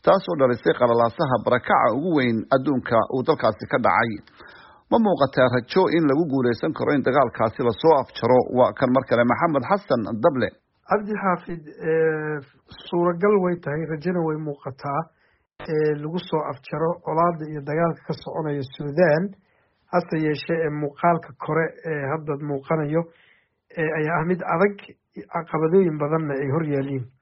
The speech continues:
Speaker 2: Fursadaha, fursadda ah in nabad la gaaro waxay ku xirnaan doonaan dhowr arrimood ay ka mid yihiin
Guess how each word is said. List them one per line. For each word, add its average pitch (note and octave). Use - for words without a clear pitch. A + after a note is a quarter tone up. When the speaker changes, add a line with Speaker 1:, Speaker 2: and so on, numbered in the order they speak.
Speaker 2:
Fursadaha, G3
fursadda E3+
ah D#3+
in F#3
nabad E3+
la D3+
gaaro C#3
waxay D#3+
ku A3
xirnaan F3
doonaan D#3
dhowr E3+
arrimood C#3+
ay C#3
ka F3
mid D#3+
yihiin D#3+